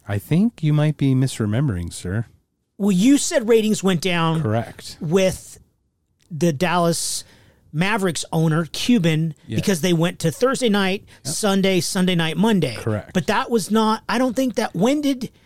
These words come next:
Speaker 1: There were, that
Speaker 2: that
Speaker 1: was
Speaker 2: was
Speaker 1: three
Speaker 2: years
Speaker 1: years ago.
Speaker 2: before, no.
Speaker 1: That was only three, three or four years ago.
Speaker 2: No, because
Speaker 1: Yeah.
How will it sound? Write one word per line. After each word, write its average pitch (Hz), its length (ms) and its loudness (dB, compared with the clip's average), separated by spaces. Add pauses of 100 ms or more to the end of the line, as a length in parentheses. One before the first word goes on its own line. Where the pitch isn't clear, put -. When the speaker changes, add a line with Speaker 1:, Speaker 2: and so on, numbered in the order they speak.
Speaker 1:
There 113 120 0
were, 123 80 4
that 123 140 0
Speaker 2:
that 247 120 4
Speaker 1:
was 277 140 4
Speaker 2:
was - 20 -
Speaker 1:
three 226 140 6
Speaker 2:
years - 280 6
Speaker 1:
years - 120 4
ago. - 100 2
Speaker 2:
before, - 160 2
no. 190 260 2
Speaker 1:
That 202 60 2
was 113 120 0
only 143 140 2
three, 147 320 0
three 135 340 -2
or 151 60 2
four 156 200 0
years 110 220 2
ago. 90 200 -2
Speaker 2:
No, 185 280 0
because 185 580 -4
Speaker 1:
Yeah. 113 100 -10